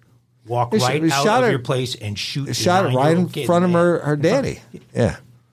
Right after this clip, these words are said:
Speaker 2: And everybody else.
Speaker 1: Mm.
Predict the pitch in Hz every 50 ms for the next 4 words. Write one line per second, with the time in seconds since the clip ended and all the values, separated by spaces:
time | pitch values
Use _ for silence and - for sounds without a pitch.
0 | _ _ _ _ _ - 107 110 120 135 139 139 143 139 151 151 151 165 208 202
1 | - - - - - - - _ _ _ _ _ _ _ _ _ _ _ _ _
2 | _ _ _ _ _ _ _ _ _ _ - 117 107 95 - -